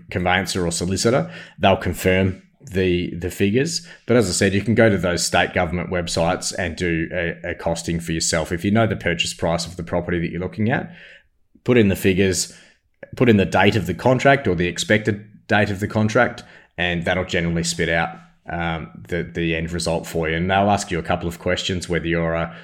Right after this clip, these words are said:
first home buyer, whether you're an investor, uh, whether you're, uh, buying in a company or trust. A lot of those questions come up.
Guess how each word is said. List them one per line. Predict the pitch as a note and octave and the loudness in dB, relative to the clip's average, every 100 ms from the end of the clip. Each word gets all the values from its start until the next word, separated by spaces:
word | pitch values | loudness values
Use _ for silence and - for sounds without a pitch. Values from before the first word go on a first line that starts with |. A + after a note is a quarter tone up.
| - | -4
first | - G2 - | 2 2 4
home | A2 G#2 | 4 6
buyer, | G#2+ G#2+ G#2 G#2+ | 6 6 6 6
whether | F#2 F2 F2+ | 2 0 0
you're | F2+ | 0
an | E2+ | 0
investor, | E2+ F#2 F#2+ - F#2+ F#2+ - - _ - | 0 0 0 0 2 0 -2 -20 _ -8
uh, | E2+ D#2+ D#2+ - | -4 -2 -4 -6
whether | D#2+ E2+ E2+ | -4 -4 0
you're, | E2+ E2 D#2+ E2 | 0 0 -2 -4
uh, | - E2 | -4 -4
buying | F2 F2+ F2+ | 0 0 0
in | E2+ | 0
a | |
company | D#2+ G2 - F2 | 0 -2 0 -2
or | E2+ | -2
trust. | - F#2 F2+ F2+ | 0 0 0 -2
A | |
lot | F2+ | -2
of | E2 | -2
those | E2 E2 | -2 -2
questions | F2+ F2 - E2 | -4 -4 -6 -6
come | - G2+ | -4 -2
up. | F3 - | -2 -6